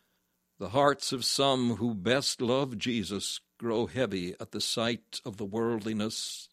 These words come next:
and lukewarmness of many of his professed followers.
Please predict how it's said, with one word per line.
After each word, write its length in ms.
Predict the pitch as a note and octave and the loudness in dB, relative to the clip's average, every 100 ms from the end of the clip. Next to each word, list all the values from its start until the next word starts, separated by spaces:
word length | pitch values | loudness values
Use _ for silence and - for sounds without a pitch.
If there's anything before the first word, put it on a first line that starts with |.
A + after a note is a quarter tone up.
| - | -8
and 180 | F#2 | -6
lukewarmness 1040 | A2 C3+ - B2 D3 C#3+ C3 G2 - - - | -2 -2 -2 4 6 6 4 0 -2 -8 -8
of 160 | G#2 G2+ | -8 -4
many 380 | C#3 D3 G#2+ F2+ | 0 2 2 0
of 80 | E2+ | -4
his 200 | F#2+ - | -6 -8
professed 640 | - F#2+ - A2 - - | -8 -8 -4 -4 -4 -8
followers. 640 | G#2 A2 A2 A#2+ B2+ - | -4 -2 -2 -4 -8 -12